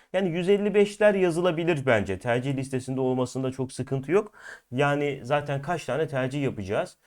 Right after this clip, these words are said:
Ee, çok büyük olasılık tercih listenizi birçoğunuz dolduramayacaksınız. O yüzden yazmaya çekinmeyin. Artvin, Çoruh mesela bakın üç yüz elli beş binmiş. Yani artık, e, bunun da gelmesi lazım diye ifade edebiliriz.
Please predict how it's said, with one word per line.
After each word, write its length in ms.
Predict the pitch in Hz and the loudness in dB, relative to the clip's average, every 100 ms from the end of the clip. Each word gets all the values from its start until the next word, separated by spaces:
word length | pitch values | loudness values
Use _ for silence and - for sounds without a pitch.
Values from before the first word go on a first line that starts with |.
| _ - | _ -4
Ee, 600 | 107 101 101 101 101 98 98 | 0 2 2 2 0 -4 -6
çok 200 | 151 127 | -6 -2
büyük 200 | 120 113 | -2 -2
olasılık 320 | 113 135 135 | -4 -4 -4
tercih 320 | 123 123 135 | -4 -2 -4
listenizi 440 | 117 - 113 113 | -4 -6 -6 -4
birçoğunuz 400 | 135 139 113 139 | -6 -4 -4 -4
dolduramayacaksınız. 1000 | 113 113 117 135 123 95 92 - - 208 _ - _ | -2 -2 0 0 0 -2 -4 -6 -12 -12 _ -20 _
O 100 | 214 | -4
yüzden 360 | 165 147 156 156 - | 0 4 2 2 0
yazmaya 460 | 180 127 104 139 | 2 2 2 -2
çekinmeyin. 600 | 143 131 139 127 107 170 - _ | -2 -4 -4 -2 -4 -6 -14 _
Artvin, 440 | - 147 151 156 165 | 2 4 4 0 -4
Çoruh 300 | 160 151 139 | -2 -2 -2
mesela 360 | 131 147 139 | -4 -2 -2
bakın 220 | 127 113 104 | -2 -4 -8
üç 280 | 110 - | -12 -10
yüz 120 | 117 113 | -4 -2
elli 220 | 110 117 | 0 0
beş 260 | 143 143 | 0 -2
binmiş. 280 | 92 82 76 | -10 -12 -10
Yani 240 | 82 90 90 | -8 -6 -6
artık, 320 | 95 107 101 _ - - | -8 -10 -14 _ -20 -10
e, 320 | 95 95 95 | -6 -6 -6
bunun 200 | 113 107 | -4 -2
da 60 | 107 | -2
gelmesi 520 | 131 110 110 110 120 | 0 2 2 -2 -2
lazım 360 | 107 95 90 98 | 0 -2 -4 -6
diye 100 | 139 | -6
ifade 380 | 127 113 113 110 | -4 0 0 0
edebiliriz. 500 | 117 110 139 208 | 0 -2 -6 -10